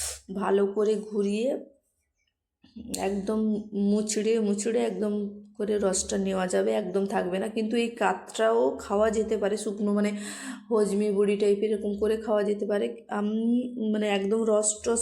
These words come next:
নিয়ে, মানে, সবটাই উপকারী। তুমি রসটাও খাওয়া যেতে পারে, ওই শুকনো কাতগুলো যে ফেলে দেওয়া যাবে সেটা নয়, ওটাতেও যা যা ইনগ্রিডিয়েন্টগুলো আছে ওগুলো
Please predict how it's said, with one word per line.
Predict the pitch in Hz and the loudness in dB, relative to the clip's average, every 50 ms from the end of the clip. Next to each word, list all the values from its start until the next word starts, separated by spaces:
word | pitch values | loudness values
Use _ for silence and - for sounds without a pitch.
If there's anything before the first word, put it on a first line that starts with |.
| - | 0
নিয়ে, | 226 214 220 220 226 | 0 0 0 0 0
মানে, | 226 233 254 | 0 0 0
সবটাই | - - 247 208 - - - - 233 254 262 | 0 0 0 0 -2 -2 -4 -2 0 2 2
উপকারী। | 254 220 240 226 220 202 190 185 - | 0 0 0 0 0 0 0 -2 -4
তুমি | - 208 214 233 233 - - - - - - - _ _ _ _ _ - | -4 -2 -2 -2 -4 -6 -10 -18 -20 -20 -20 -20 _ _ _ _ _ -4
রসটাও | - 196 196 190 190 196 190 - - - - - - 233 226 226 226 233 226 208 - - - | 0 2 4 4 4 4 2 2 0 -2 -8 -8 -6 -4 -2 0 0 0 0 -2 -6 -10 -16
খাওয়া | - - 214 214 214 214 | -8 -2 2 2 2 2
যেতে | 208 226 208 240 226 | 2 0 -2 -2 -2
পারে, | 233 226 240 | 0 2 2
ওই | 240 240 233 220 | 2 2 2 0
শুকনো | - - - 202 208 220 220 220 | -2 -4 -4 -4 -4 -4 -2 -2
কাতগুলো | 220 220 208 202 185 180 196 196 214 208 208 220 220 | -2 0 -2 -2 -2 -4 -6 -4 -4 -2 0 0 0
যে | 208 226 233 233 | 0 -2 -4 -2
ফেলে | - 240 214 226 | -2 0 0 0
দেওয়া | 202 247 254 247 | 2 0 0 0
যাবে | 247 247 262 247 | 0 0 -2 0
সেটা | - 233 214 214 208 | 0 0 0 0 0
নয়, | 196 190 185 180 - | 0 0 0 0 2
ওটাতেও | - 202 202 220 220 214 214 233 247 254 269 269 269 - - - - - - 190 - | 0 2 2 0 -2 -2 -2 0 0 0 0 0 -2 -6 -10 -16 -20 -20 -20 -10 -2
যা | - 208 208 202 202 | 0 2 2 2 2
যা | 208 220 | 2 2
ইনগ্রিডিয়েন্টগুলো | 226 220 214 202 208 196 208 208 208 208 208 202 220 214 233 | 2 2 2 0 0 2 2 2 0 0 -2 0 0 2 4
আছে | 220 214 214 220 240 | 4 4 2 2 0
ওগুলো | 226 208 226 226 | 0 2 2 4